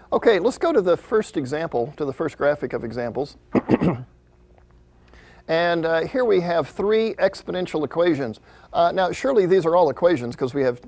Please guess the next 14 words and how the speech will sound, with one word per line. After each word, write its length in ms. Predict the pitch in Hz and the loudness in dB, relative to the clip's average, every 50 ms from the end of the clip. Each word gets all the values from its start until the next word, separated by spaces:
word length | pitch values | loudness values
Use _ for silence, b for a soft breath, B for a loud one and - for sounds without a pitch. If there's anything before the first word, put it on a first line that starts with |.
| - _ - | -20 _ -8
two 180 | - 175 180 160 | -2 0 0 0
expressions 560 | 139 - - - 165 143 - - 131 123 - | -2 -4 -4 -4 -2 -2 -2 -4 -8 -8 -6
set 160 | 147 139 127 | -6 -4 -4
equal 240 | 147 143 - 127 120 | -4 -6 -6 -6 -6
to 120 | 117 120 | -4 -6
each 140 | 117 104 - | -6 -4 -4
other. 300 | 123 113 110 143 190 226 _ _ b b b b b b b b b | -4 -4 -4 -4 -8 -10 _ _ b b b b b b b b b
Uh, 400 | - 143 143 143 143 143 143 143 143 | 0 2 4 4 4 4 4 4 2
and 80 | 143 | 2
there's 140 | 147 139 127 | 2 0 0
a 60 | 139 | 2
variable 580 | 127 151 156 151 147 135 120 127 135 185 - 185 | 4 4 6 6 4 4 2 2 2 0 0 -4
involved. 640 | 156 139 135 123 117 123 117 113 123 - 254 - - _ b b b b b b b | -6 -8 -8 -6 -4 -4 -4 -4 -4 -6 -8 -12 -16 _ b b b b b b b
Uh, 460 | b - 165 170 175 170 165 165 165 | b 2 4 4 6 6 6 4 2